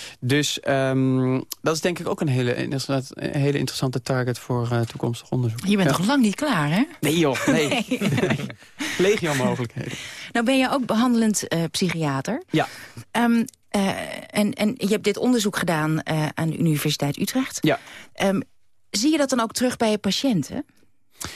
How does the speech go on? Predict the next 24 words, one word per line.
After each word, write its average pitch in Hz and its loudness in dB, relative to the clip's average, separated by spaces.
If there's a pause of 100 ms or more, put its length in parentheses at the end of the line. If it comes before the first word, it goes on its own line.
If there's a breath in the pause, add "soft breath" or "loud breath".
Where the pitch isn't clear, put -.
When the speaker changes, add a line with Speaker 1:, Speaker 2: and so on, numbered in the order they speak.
(360 loud breath)
Speaker 1:
Nou, 175 2
de, 160 2
Speaker 2:
De 147 -4
Speaker 1:
ehm, 143 2
Speaker 2:
resultaten 160 0
van 156 -2
je 147 0
onderzoek 147 -2
bedoel 147 -4
ik 147 -4
dan? 247 -2
Speaker 1:
Ja, 175 2
kijk, 170 -6
i-, - -6 (200)
in 160 0
principe, 170 0
ehm, 151 2
mijn 143 2
doel 185 2
van 185 0
het 165 -2
onderzoek 165 -2
was 147 -2
echt... - -4